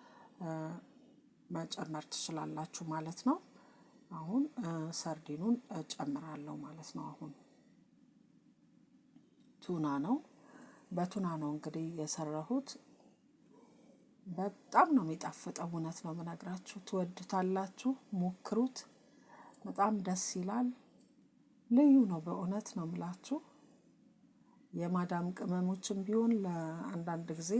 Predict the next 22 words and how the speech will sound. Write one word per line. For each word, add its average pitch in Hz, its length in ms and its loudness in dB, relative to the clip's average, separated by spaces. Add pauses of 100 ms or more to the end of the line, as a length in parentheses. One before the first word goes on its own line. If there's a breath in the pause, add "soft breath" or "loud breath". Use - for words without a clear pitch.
(100)
ለ-፣ 175 180 -2 (680 loud breath)
በዚህ 170 400 0
አይነት 160 360 -4
ስታይል፣ 180 440 -2 (100)
እ፣ 170 220 -6
ሰርታችሁ፣ 165 680 -4 (720 loud breath)
እ፣ 165 100 -8 (360)
ለማዳማዎቻቸውን 165 1300 -4
ብታስደስቱ፣ - 800 -4 (840 loud breath)
ለልጆቻቸውም 170 960 -4
ቢሆን 175 300 -2
እንደ 170 280 -2
ሳንዱችን 190 600 0
ብታረጉላቸው 165 920 -4
በጣም 202 320 -4
ደስ 165 240 0
ይላል። 208 260 -2 (640 loud breath)
በጣም 208 300 4
አሪፍ 165 260 -4
ነው 160 140 -4
ለቁርስና 165 640 -4 (100)
ብትሰሩላቸው፣ 175 1000 -2